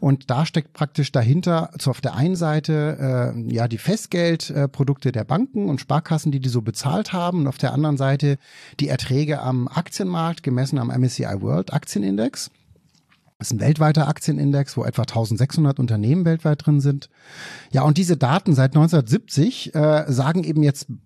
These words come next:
an einem Beispiel Folgendes. Wenn man monatlich hundert Euro zehn Jahre lang anlegt und nehmen wir mal auf der einen Seite die Nummer sicher, was kriegt man da an Ertrag? Im Durchschnitt zwei Komma sieben Prozent nach zehn Jahren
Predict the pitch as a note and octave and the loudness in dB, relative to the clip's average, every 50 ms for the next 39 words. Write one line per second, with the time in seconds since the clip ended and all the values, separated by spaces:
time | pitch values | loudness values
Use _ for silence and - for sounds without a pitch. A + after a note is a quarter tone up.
0 | _ _ - A#2+ B2+ D3+ B2+ C#3 D#3 D3 - B2 B2 C#3 C3+ - C#3 B2 - - | _ _ -2 -2 0 2 4 6 6 6 6 4 2 2 0 0 -2 -2 -2 0
1 | - B2 C#3+ E3 C#3+ A#2 F2+ F#2 F2 - - - C3+ C#3 D3 C#3 C3 A#2+ B2+ D3 | 0 2 2 2 2 0 -4 -4 -8 -8 -4 -2 0 2 2 2 2 2 2 2
2 | F3 F3+ D#3 D3 - C3+ A#2+ - - - D3+ A3+ B3 A#3 A3 - - C#3+ D3 D#3 | 2 2 0 -2 -2 -4 -6 -6 -6 -4 -2 -2 -2 -2 -4 -4 -4 -4 -4 -2
3 | D#3 D#3 D3 - - C#3 C#3+ D3 C#3 C3 B2+ B2 B2 A#2+ A2+ G#2+ G#2 - A2 B2 | -2 -4 -4 -4 -4 -2 -2 -2 -2 -2 -2 -2 -2 -2 -2 -2 -4 -4 -2 -2
4 | D#3+ F#3 G3+ A#3+ D4 D#4 - - - - - - _ _ - - - - - - | -2 0 0 -2 -4 -4 -8 -12 -14 -14 -14 -20 _ _ -20 -20 -18 -18 -14 -8
5 | - C3 C#3+ D#3 C#3+ D3 E3 D#3+ D3+ D3 C#3+ C#3 C3+ C3+ C#3 C#3 - B2+ - - | -6 -6 -2 0 0 2 2 2 2 2 2 4 4 2 2 2 0 -4 -2 -2
6 | C3+ A2+ B2 C3+ C#3 C3 C#3 B2 A#2+ - B2 A2+ - - - G2+ G2 G#2+ A#2+ C3 | -2 2 4 4 4 4 4 2 2 2 0 -2 -2 -4 -6 -2 2 4 4 6
7 | B2 G2+ F2 G#2 D3 E3+ - B3+ B3+ C#4 C#4+ A3 D3 C#3 - - - E3+ - F3 | 4 4 2 0 0 0 2 0 0 0 0 0 -2 -4 -2 -4 -6 -4 -2 0
8 | C#3+ C3 C3+ B2+ B2+ B2 G#2+ G#2+ - - - G2 G#2 C#3 F3 - - C3 B2 B2 | 0 0 0 0 0 -2 -4 -6 -8 -6 -6 -2 0 0 0 2 0 0 2 4
9 | C#3 D#3 E3 - - E3 D#3+ D3+ - - _ - - - - - - - - B2+ | 4 2 2 2 2 0 0 0 -2 -16 _ -20 -20 -20 -14 -8 -4 0 2 4
10 | B2 D#3 E3+ - E3+ E3 D#3 D3+ B2+ A#2 B2+ D3+ D#3 E3 D3 - C3 B2 - - | 4 4 4 4 2 4 6 4 4 4 2 2 4 2 2 2 -2 -4 -2 -2
11 | A#2 A#2 C3+ D3 - - B2+ A2 A2+ - - - - C#3 C#3 C3+ A#2+ A2 G2+ G2 | 0 2 2 0 0 -2 -4 -4 -4 -6 -4 -2 0 2 2 2 0 0 0 0
12 | A2 A#2 A#2+ B2 B2 A#2+ | -2 0 0 0 -2 -2